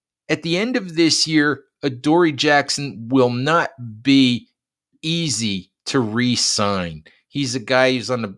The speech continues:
on the final year of, of what originally was a three-year,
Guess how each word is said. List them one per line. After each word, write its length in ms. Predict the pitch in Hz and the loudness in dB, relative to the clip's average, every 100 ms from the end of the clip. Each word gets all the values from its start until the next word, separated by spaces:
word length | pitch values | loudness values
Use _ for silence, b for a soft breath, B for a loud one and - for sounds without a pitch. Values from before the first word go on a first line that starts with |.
| - | -8
on 140 | 113 | -6
the 80 | 110 | -6
final 480 | 104 - 135 143 131 | -8 -4 -4 -4 -4
year 300 | 120 127 123 | -2 0 0
of, 140 | 104 | -2
of 200 | 92 107 | -6 -10
what 200 | 104 113 | -2 0
originally 640 | 104 98 120 127 131 127 120 | 0 0 -2 -2 -4 -2 -4
was 480 | 101 107 104 101 | -2 2 2 2
a 160 | - 104 | -2 -6
three-year, 880 | - - 123 139 131 120 117 117 | -8 -4 2 2 2 2 2 2